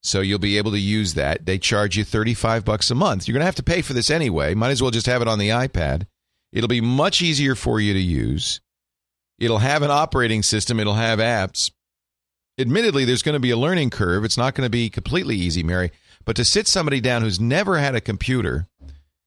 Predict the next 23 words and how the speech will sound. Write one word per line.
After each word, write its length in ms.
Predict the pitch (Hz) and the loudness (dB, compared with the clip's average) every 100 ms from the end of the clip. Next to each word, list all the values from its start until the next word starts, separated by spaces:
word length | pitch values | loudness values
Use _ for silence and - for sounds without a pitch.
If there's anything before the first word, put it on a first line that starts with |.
| _ _ | _ _
and 140 | 107 | -4
to 100 | 110 | -2
throw 480 | 107 - 135 170 190 | -2 0 2 2 2
a 80 | 147 | 0
Dell 360 | 117 139 175 139 | 0 2 2 2
at 220 | 104 - | 0 0
them 120 | 95 | -2
and 100 | 95 | 0
say, 240 | - 95 | 2 2
"Have 320 | 92 123 170 143 | 2 2 2 2
at 260 | 165 139 | 2 2
it," 180 | 73 - _ _ _ _ _ _ _ _ _ _ _ _ _ _ _ - | 0 -2 _ _ _ _ _ _ _ _ _ _ _ _ _ _ _ -4
is 180 | 107 92 | 0 2
not 340 | 127 131 123 | 2 2 2
okay. 500 | 110 101 82 50 - _ _ _ _ _ _ _ _ _ _ _ _ _ _ | 0 0 -2 -4 -6 _ _ _ _ _ _ _ _ _ _ _ _ _ _
That's 240 | 120 - | -2 0
not 260 | 135 131 113 | 0 0 0
the 80 | 117 | 0
way 200 | 104 92 | 2 0
to 80 | 85 | 0
go. 180 | 73 | -2
You 180 | 73 104 | 0 0
bought, 340 | 98 131 131 | 2 2 2